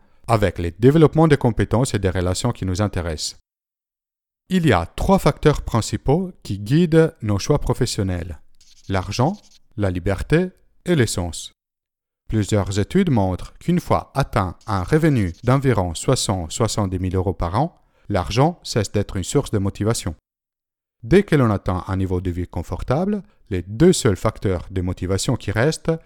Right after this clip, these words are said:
sont la liberté et l'essence. Concernant l'argent, l'auteur fait référence aux équations pour la richesse présentées par M J DeMarco dans son livre « La voie express pour la richesse ».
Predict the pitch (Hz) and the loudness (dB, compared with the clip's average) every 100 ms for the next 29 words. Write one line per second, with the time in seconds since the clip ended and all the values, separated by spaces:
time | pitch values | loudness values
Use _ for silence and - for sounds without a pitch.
0 | _ - - 98 90 87 123 131 - - | _ -8 -2 -2 -2 0 2 2 0 0
1 | 120 131 - _ _ - 113 98 - 85 | -2 -2 -6 _ _ -4 -2 -2 -4 -8
2 | 78 - _ _ _ _ _ _ _ _ | -10 -14 _ _ _ _ _ _ _ _
3 | _ - 170 - 123 101 90 90 92 131 | _ 0 2 2 0 0 0 -2 2 2
4 | 196 - _ _ - 101 - 147 185 185 | 2 -4 _ _ -4 -2 4 4 4 2
5 | - 90 135 156 170 135 104 - - 107 | -4 -4 2 2 4 2 0 -4 -8 -6
6 | 92 113 160 - 127 - 85 - 92 90 | -2 -2 0 2 0 0 -6 -6 -6 -4
7 | 90 82 - 123 165 - - 123 127 143 | -4 -6 -4 -2 -2 -6 0 2 4 2
8 | - 98 92 85 82 - 127 127 101 95 | 0 -2 -4 -6 -10 -2 0 0 0 0
9 | 90 90 95 123 - 175 185 _ _ 113 | -2 -2 0 -2 -2 -4 -6 _ _ -2
10 | 101 90 85 104 147 139 147 - 98 95 | 0 -4 -2 0 2 2 0 -4 -4 -2
11 | 90 117 - 98 - - 120 117 - 101 | 4 4 4 -4 -6 0 0 0 -4 0
12 | 104 104 - 87 78 - | 2 0 -2 -6 -8 -10